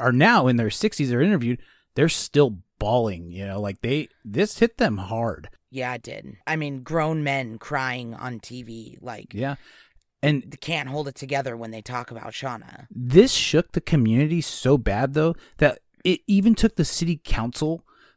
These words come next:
Speaker 1: canceling trick-or-treating and everything because everybody was afraid because nobody knew, like, who
Speaker 2: Yeah, nobody
Speaker 1: this
Speaker 2: knew who did it.
Speaker 1: Yeah, or whom did it, you know, several people.
Speaker 2: Yeah.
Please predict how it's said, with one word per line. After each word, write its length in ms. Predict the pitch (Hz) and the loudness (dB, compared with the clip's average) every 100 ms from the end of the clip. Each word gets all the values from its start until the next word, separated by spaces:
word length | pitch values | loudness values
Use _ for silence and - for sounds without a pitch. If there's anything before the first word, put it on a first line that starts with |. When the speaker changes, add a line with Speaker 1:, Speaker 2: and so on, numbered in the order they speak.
| _ - | _ -2
Speaker 1:
canceling 920 | - - 151 170 - 143 117 110 104 | 0 2 2 0 0 -2 0 -2 0
trick-or-treating 640 | - 151 131 151 151 127 | 0 0 0 0 0 0
and 140 | 113 110 _ - | -2 -6 _ 0
everything 560 | 156 143 123 110 95 | 0 0 -2 -4 -6
because 460 | 101 123 143 123 107 _ | -4 2 2 2 -4 _
everybody 520 | 120 135 170 170 175 175 | -2 4 4 6 4 4
was 180 | 165 | 2
afraid 380 | 135 - 156 180 | 0 0 0 0
because 280 | 147 147 127 | 0 -2 0
nobody 480 | 127 123 135 139 135 | 4 4 6 4 2
knew, 340 | 120 135 87 - _ _ _ _ _ - | 2 0 -4 -14 _ _ _ _ _ -2
like, 260 | 113 95 - - | -2 -4 -12 -2
who 300 | - 160 156 | 10 12 12
Speaker 2:
Yeah, 120 | 156 | 8
nobody 360 | 143 143 143 135 | 2 -6 -6 0
Speaker 1:
this 200 | 135 123 | 0 -2
Speaker 2:
knew 60 | |
who 60 | 135 | -10
did 200 | 143 151 | -8 -8
it. 200 | - - | -8 -10
Speaker 1:
Yeah, 440 | 135 120 131 139 - | -2 -2 0 -4 -8
or 460 | - 123 113 101 - | -2 2 2 0 0
whom 340 | - 214 196 117 | 8 8 8 2
did 180 | 98 | -4
it, 140 | 92 110 | -6 -6
you 140 | 117 | -4
know, 120 | 117 | -2
several 360 | 120 - 180 185 | -2 0 0 0
people. 440 | - 110 95 98 - - - - _ - | -2 -6 -6 -10 -14 -20 -20 -20 _ -10
Speaker 2:
Yeah. 420 | 143 147 - | -6 -6 -8